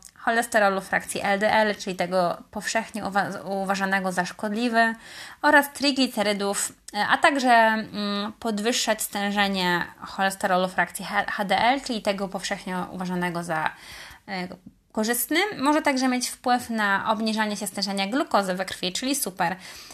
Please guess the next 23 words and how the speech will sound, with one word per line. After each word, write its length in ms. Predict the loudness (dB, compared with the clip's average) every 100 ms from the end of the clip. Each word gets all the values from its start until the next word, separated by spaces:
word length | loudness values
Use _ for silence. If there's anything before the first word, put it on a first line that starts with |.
| -10
I 60 |
co 120 | 0 0
ciekawe, 420 | 4 4 4 4
zauważa 400 | 2 4 2 0
się 180 | -2 0
jej 380 | 2 2 0
znaczenie 380 | -2 -4 -2 -4
w 40 | -2
obniżaniu, 600 | 0 0 2 0 0 0 -2 -2 -10 _ _ _ _ _ _ _ -8
em, 320 | -2 0 0 0
ciśnienia 560 | -2 2 4 4 2 -6 -8
tętniczego 760 | -6 -6 -2 -2 0 -2 -2 -8 _
krwi, 360 | -18 -4 2 2 0 -18 -16 -18 -4
co 120 | 0
jest 120 | 4
zaletą 300 | 4 4 2
u 40 | 0
pacjentów, 720 | -2 0 0 0 -6 -6 -8 -8
no, 220 | -4 -2 -4
którzy 240 | -4 0
mają 240 | 2 2
nadciśnienie 560 | 0 -2 -4 -6 -4 -4
tętnicze. 560 | -4 -6 -6 -6 -6